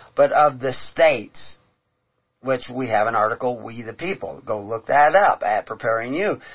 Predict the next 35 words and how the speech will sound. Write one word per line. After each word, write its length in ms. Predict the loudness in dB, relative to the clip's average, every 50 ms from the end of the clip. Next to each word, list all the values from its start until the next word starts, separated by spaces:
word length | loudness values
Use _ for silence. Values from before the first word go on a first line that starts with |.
| -20 -16 -10
And 200 | -8 -8 -8 -6
we 140 | -6 -6 -6
explain. 680 | -6 -8 -10 -4 0 2 2 2 2 0 -4 -8 -14 _ _ _ _ _ _ _ _ _ _ _ _ _ _ _ _ _
And 120 | 2 2 2
we 120 | 2 0
show 600 | -2 -2 2 4 4 6 6 4 2 0 -2 -8 _ _ _ _ _ _ _
evidence. 800 | 4 4 4 4 4 2 0 0 0 -2 -4 -10 -16 -16 -16 -18 _ _ _ _ _ _ _ _ _ _ _ _ _ _ _ _ _ _ _ 0
Facts. 720 | 2 2 2 2 0 0 -2 -4 -10 -14 -16 -16 -16 -20 _ _ _ _ _ _ _ _ _ _ _ _ _ _ _ _
Where 140 | 0 2 4
even 220 | 4 4 2 2 2
the, 320 | 0 0 -2 -4 -6 -8
the 60 | -8 -8
Supreme 420 | -8 -6 -2 0 0 0 0 2
Court 300 | 6 8 8 8 8 4
agrees 380 | 0 -2 0 0 0 0 0 0
with 140 | 0 2 4
us 540 | 6 6 6 6 4 2 0 -4 -12 -18 -20 _ _ _ _ _ _ _ _ _ _ _ _ _
that 120 | -4 -2 0
"We 160 | 0 0 0
the 120 | 0 0
People" 260 | 0 2 4 4 4
doesn't 280 | 6 6 4 4 4 2
refer 380 | 2 4 2 4 4 4 4 6
to 60 | 8
all 260 | 8 8 8 6 6
the 120 | 4 0
people 340 | 0 -2 -4 -2 0 2 2
in 100 | 4 4
America, 560 | 2 2 2 4 4 4 4 4 2 0 2
'cause 260 | 2 2 0 0 0 2
they 180 | 4 4 4 6
never 300 | 6 6 6 6 6 4
voted 400 | 6 4 4 4 2 2 2 4
on 180 | 4 4 4 2
it. 140 | 2 0